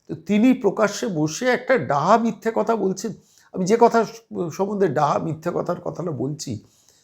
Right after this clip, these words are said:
আমি একটা প্রমাণ এই মুহূর্তে আপনাদের কাছে পেশ করব, কিন্তু সেই প্রমাণ পেশ করার আগে প্রথমেই আপনাদের কাছে আমি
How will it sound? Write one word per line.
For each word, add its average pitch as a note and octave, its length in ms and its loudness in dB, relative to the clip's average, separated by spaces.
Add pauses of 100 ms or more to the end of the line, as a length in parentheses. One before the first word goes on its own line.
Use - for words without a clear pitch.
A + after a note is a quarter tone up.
(160)
আমি C#4+ 140 4
একটা D#4 120 8
প্রমাণ G#3 480 6
এই E3+ 140 4
মুহূর্তে D#3 300 0
আপনাদের F#3 300 -6
কাছে D4 220 -8
পেশ A#2 340 -8
করব, A2 200 -12
কিন্তু F3+ 180 -4
সেই A#3 140 0
প্রমাণ A3+ 360 0
পেশ E3 260 0
করার D3+ 300 -2
আগে A2 300 -2 (640)
প্রথমেই A#3+ 540 4
আপনাদের E3+ 460 2
কাছে - 360 -2
আমি F3+ 300 -2